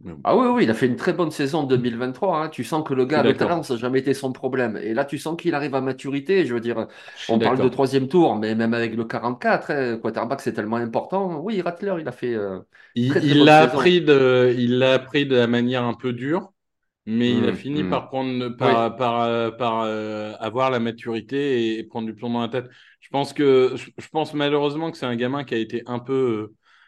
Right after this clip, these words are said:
Speaker 1: cassé par la télé, mais bon, ça, c'est, c'est encore un autre problème, mais,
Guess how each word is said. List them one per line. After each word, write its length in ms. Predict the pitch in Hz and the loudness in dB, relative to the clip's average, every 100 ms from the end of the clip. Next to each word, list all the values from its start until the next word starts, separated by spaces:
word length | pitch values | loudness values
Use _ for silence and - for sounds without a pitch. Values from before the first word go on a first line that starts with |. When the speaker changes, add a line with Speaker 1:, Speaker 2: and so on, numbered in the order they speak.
| _ - | _ -4
Speaker 1:
cassé 320 | 135 - 143 | -4 -2 -2
par 160 | 135 123 | 0 0
la 120 | 120 | 0
télé, 320 | 123 117 113 | 0 0 -2
mais 180 | 104 101 | -4 -8
bon, 180 | 101 98 | -10 -12
ça, 220 | - 110 | -8 -10
c'est, 240 | - 104 98 | -8 -10 -8
c'est 120 | 104 | -12
encore 380 | 95 - 107 101 | -12 -12 -12 -6
un 60 | |
autre 140 | 107 104 | -8 -6
problème, 380 | - 107 107 107 | 0 2 2 0
mais, 260 | 101 95 | -4 -6